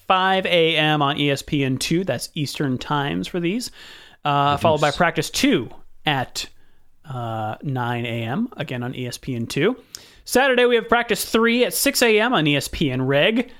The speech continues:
Speaker 1: uh, then followed by qualifying at nine A M, again on E S P N, and then the race, everyone. Sunday, August sixteenth, at nine oh five A N on E S P N. There you have it.
Speaker 2: Beautiful.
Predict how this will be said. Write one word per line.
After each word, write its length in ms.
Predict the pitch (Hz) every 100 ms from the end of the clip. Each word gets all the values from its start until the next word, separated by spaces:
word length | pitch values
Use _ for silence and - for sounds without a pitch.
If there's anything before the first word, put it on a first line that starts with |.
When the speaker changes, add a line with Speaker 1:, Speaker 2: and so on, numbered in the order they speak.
| - - -
Speaker 1:
uh, 380 | 147 135 135 135
then 280 | 147 147 143
followed 360 | 165 147 139
by 100 | 139
qualifying 680 | 139 185 165 147 165 160 160
at 140 | 147
nine 300 | 156 143 139
A 180 | 143 135
M, 160 | 170 294 - _ _
again 200 | - 127
on 100 | 123
E 80 | 120
S 100 | -
P 180 | - 156
N, 140 | 202
and 140 | 185
then 120 | 185 190
the 80 | 180
race, 520 | 226 330 - - - - - _
everyone. 680 | 160 160 156 190 196 196 185 - _ _ _ _ _ _ _ _
Sunday, 520 | - - 262 165 120 110
August 320 | 113 123 -
sixteenth, 520 | 135 - 120 113 - _ _ _ _ -
at 160 | 160
nine 400 | 165 156 156 156 -
oh 140 | 220
five 680 | 254 160 135 107 104 110 - _ -
A 180 | 151 165
N 300 | 156 127 123
on 220 | - 156 196
E 180 | 185 143
S 400 | 107 104 - - _ - - _ _ _
P 240 | - -
N. 240 | 101 - 175 - - _ _ _ _ _ _ _ _ _ _ _ _ _ _ _ _ _ _ _ _ _ _
There 140 | 180 185
you 60 |
have 80 | 156
it. 20 | -
Speaker 2:
Beautiful. 220 | 85